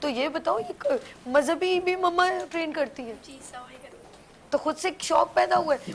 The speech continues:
Speaker 1: मुझे तो लग रहा है किसी वक्त, एक वक्त होगा, एक बड़ी सी गद्दी पे बैठा होगा, वो क्या बोलते हैं, डाई-, <laughs> तख्त लगा के, और सबको जो है ना, वो train कर रहा होगा और speech दे रहा होगा।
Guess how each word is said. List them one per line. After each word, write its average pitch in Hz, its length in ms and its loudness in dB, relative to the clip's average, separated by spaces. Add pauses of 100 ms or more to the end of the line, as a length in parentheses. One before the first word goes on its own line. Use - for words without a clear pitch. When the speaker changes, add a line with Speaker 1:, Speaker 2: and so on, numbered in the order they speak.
(100)
Speaker 1:
मुझे 294 160 0
तो 349 120 2
लग 311 120 6
रहा 339 80 0
है 381 80 0
किसी 320 280 -4
वक्त, 302 260 0
एक 285 220 -4
वक्त 294 180 2
होगा, 320 280 4 (260)
एक 277 140 0
बड़ी 262 300 2
सी - 120 -8
गद्दी 233 320 -4
पे 302 120 -4
बैठा 294 280 0
होगा, 294 220 -4
वो 269 100 -2
क्या 262 180 0
बोलते 226 400 -4
हैं, 262 80 0
डाई-, 302 880 4 (340)
<laughs> - 0 -
तख्त 302 300 8
लगा 254 280 8
के, 294 200 -4 (240)
और 330 160 10
सबको - 540 4
जो 285 120 6
है 240 120 6
ना, 262 100 2
वो - 360 0
train 311 360 6
कर 277 180 8
रहा 262 120 8
होगा 262 200 8
और 262 140 8
speech 302 380 4
दे 269 140 10
रहा 247 140 12
होगा। 262 260 6